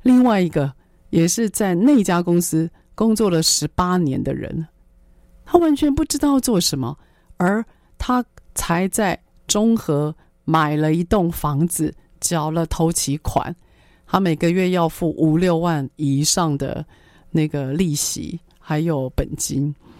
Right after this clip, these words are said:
那他没有用宽限期，因为他觉得在这家公司一个月领一百多万，这个不需要宽限期，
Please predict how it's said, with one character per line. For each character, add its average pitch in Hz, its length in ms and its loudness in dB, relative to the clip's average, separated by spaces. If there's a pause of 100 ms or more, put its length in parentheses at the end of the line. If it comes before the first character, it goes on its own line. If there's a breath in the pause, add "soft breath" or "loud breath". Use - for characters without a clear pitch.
(320 loud breath)
那 151 280 -2 (360 soft breath)
他 220 180 2
没 214 120 4
有 180 120 4
用 170 180 4
宽 175 240 2
限 147 220 0
期， - 320 -8 (240)
因 196 160 2
为 185 60 2
他 180 180 0
觉 165 140 -6
得 156 120 -2
在 175 160 -2
这 170 80 -6
家 175 140 0
公 170 200 0
司 - 260 -2
一 - 140 -6
个 170 140 0
月 180 200 0
领 147 200 -4
一 165 80 -2
百 127 180 -2
多 147 200 0
万， 143 240 -2 (400 soft breath)
这 - 140 -6
个 165 100 0
不 - 120 2
需 - 140 0
要 180 100 2
宽 160 200 0
限 131 220 -4
期， - 240 -10